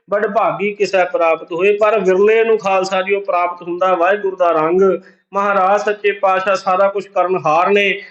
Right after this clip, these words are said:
ਉਹਨਾਂ ਦੇ ਚਰਨਾਂ ਨਾਲ ਪ੍ਰੀਤ ਕਰੀਏ, ਉਹਨਾਂ ਦੇ ਚਰਨਾਂ ਆਸਰਾ ਤੱਕੀਏ, ਫੇਰ ਹੀ ਖਾਲਸਾ ਜੀ ਸਭੇ ਕੀਤੇ ਕਾਰਜ ਸਫਲੇ ਹਨ। ਜੇ ਮਹਾਰਾਜ ਦੇ ਨਾਮ ਤੋਂ ਬਿਨਾਂ ਸਭ ਕੁਛ ਕਮਾ ਲਿਆ, ਸਭ ਕੁਛ ਤੁਹਾਡੇ ਕੋਲੇ ਆ ਗਿਆ, ਪਰ ਖਾਲਸਾ ਜੀ ਫਿਰ ਵੀ ਖਾਲੀ ਦੇ ਖਾਲੀ ਜੇ, ਕਿਉਂਕਿ ਮਹਾਰਾਜ ਦੀ ਮਹਿਮਾ ਨਹੀਂ ਕੋਲੇ।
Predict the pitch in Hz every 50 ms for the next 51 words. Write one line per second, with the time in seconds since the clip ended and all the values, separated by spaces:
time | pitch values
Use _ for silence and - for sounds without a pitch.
0 | - _ 220 220 240 240 233 226 220 208 202 202 202 190 190 190 190 196 190 190
1 | 185 185 185 185 180 190 196 202 190 190 185 185 190 190 190 185 190 196 196 190
2 | 190 190 185 185 185 175 175 180 180 180 180 180 180 180 170 175 170 170 170 170
3 | 180 175 175 - 170 - - 185 190 190 180 - - 170 185 202 196 185 - 170
4 | 170 170 170 - 165 165 170 180 170 - 185 190 202 226 214 208 202 180 175 -
5 | 180 175 175 - 170 160 160 160 160 165 - - 160 151 - 165 165 147 135 147
6 | 170 196 - 277 208 - - - _ _ _ 170 202 220 214 214 202 196 202 190
7 | 190 190 190 196 196 202 196 196 185 180 180 190 196 196 208 196 185 180 185 190
8 | 185 175 - 208 214 240 226 - 226 208 202 - 196 180 175 170 175 175 185 196
9 | 190 180 165 - - - - _ _ - - 220 240 254 247 240 240 240 247 233
10 | 208 240 240 226 202 175 175 180 180 202 202 190 190 190 185 180 175 180 190 196
11 | 196 185 170 170 - 185 180 180 - 180 175 175 175 170 - 185 185 190 190 190
12 | 190 190 185 190 185 - - 165 165 165 170 175 170 175 170 - - 165 165 165
13 | 165 180 175 185 180 - 175 165 160 160 185 180 175 165 156 160 160 156 156 156
14 | 160 156 175 170 151 151 160 165 160 156 147 139 139 147 151 143 143 143 139 139
15 | 131 135